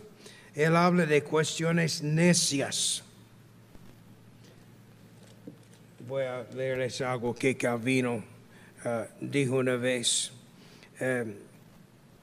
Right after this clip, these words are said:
él, eh, Calvino nos cuenta de un buen anciano que respondió muy atinadamente a un burlón,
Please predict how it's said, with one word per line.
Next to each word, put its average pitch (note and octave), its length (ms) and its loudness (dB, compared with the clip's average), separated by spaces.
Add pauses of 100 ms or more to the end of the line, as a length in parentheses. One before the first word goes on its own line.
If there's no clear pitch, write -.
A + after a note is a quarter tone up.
(800)
él, C#3+ 600 2 (880)
eh, A#2+ 320 -2
Calvino D3+ 520 4
nos C#3+ 220 0
cuenta C#3+ 380 2
de C#3 140 6
un C3+ 160 2
buen C#3 300 4
anciano B2 840 0 (800)
que C#3 540 4
respondió C#3 680 2
muy F#3+ 720 6 (420)
atinadamente C#3 1400 4 (560)
a C3+ 140 2
un D3+ 260 2
burlón, B2+ 880 2